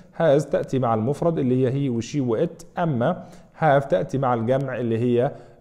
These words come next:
they، we و you و I، و I هنا تعامل معاملة الجمع في زمن المضارع مع have. طيب الشرط الثالث قال لي لابد أحيانًا من وجود دلائل، يعني الكلمات الدالة عليه، وهي بشكل عام كالتالي: كلمة recently معناها حديثًا، lately،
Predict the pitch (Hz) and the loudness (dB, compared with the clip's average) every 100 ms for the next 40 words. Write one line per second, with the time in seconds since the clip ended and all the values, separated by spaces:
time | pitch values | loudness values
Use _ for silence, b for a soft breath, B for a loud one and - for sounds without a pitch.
0 | - 127 139 139 123 - 127 127 135 - | -8 2 6 6 4 0 0 2 2 0
1 | 117 113 127 127 127 131 104 95 98 151 | -2 0 0 0 0 2 2 2 0 0
2 | 151 151 143 120 127 131 113 107 127 127 | 0 0 -2 0 0 0 0 0 -2 -2
3 | 110 131 131 117 120 120 104 110 123 107 | 0 -2 -2 -4 -4 -4 -2 -2 0 -2
4 | 117 120 65 - - - b b b b | -4 -4 -8 -14 -20 -20 b b b b
5 | b b 131 104 98 143 - 233 226 - | b b 4 4 4 0 2 2 2 2
6 | 208 190 196 208 185 165 185 170 151 - | 2 4 2 4 6 6 4 2 0 0
7 | 190 175 156 151 147 170 143 151 156 92 | 0 0 0 2 2 4 4 4 2 0
8 | 85 - 131 147 143 131 110 123 151 117 | -4 -8 -2 0 0 -2 0 0 0 2
9 | 135 156 147 170 143 131 160 139 156 147 | 4 4 2 2 2 2 2 0 -2 -2
10 | 123 156 151 147 117 98 92 170 160 151 | -2 -2 -2 -2 0 -2 0 -2 -2 -2
11 | - 170 156 160 143 127 143 - 135 156 | -2 -4 -2 -2 -2 -2 -2 -2 -2 -2
12 | 180 180 117 131 147 113 147 | -4 -4 -2 -2 0 0 0